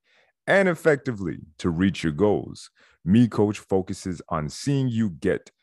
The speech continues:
to where you want to go in the safest, most efficient way possible. Me Coach also helps men suffering from abnormal curvatures in their penises by using specialized techniques to straighten things out.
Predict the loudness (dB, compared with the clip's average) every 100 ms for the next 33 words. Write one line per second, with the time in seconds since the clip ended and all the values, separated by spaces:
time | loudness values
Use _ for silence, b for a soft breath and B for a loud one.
0 | _ -12 -8 -2 0 2 0 -4 -4 -2
1 | 0 -2 -4 -4 -4 -4 -6 -12 -12 -10
2 | -2 -2 -2 -10 -16 -6 -2 -2 -2 -10
3 | -6 -6 -6 -4 -4 -4 -6 -6 -8 -14
4 | -14 -16 _ B B B -2 4 4 4
5 | 2 0 -2 -2 0 0 -2 -4 -6 -6
6 | -6 -6 -6 -4 -4 -4 -6 -6 -10 -10
7 | -6 -4 -2 -2 -2 -4 -2 -4 -4 -10
8 | -12 -12 -14 -20 B B B 0 2 4
9 | 4 2 -2 -2 -4 -10 -12 _ b 0
10 | 0 2 -2 -2 0 0 2 0 -2 -6
11 | -6 -6 -4 -6 -8 -12 -12 -4 0 0
12 | -2 0 0 -2 -4 -6 -8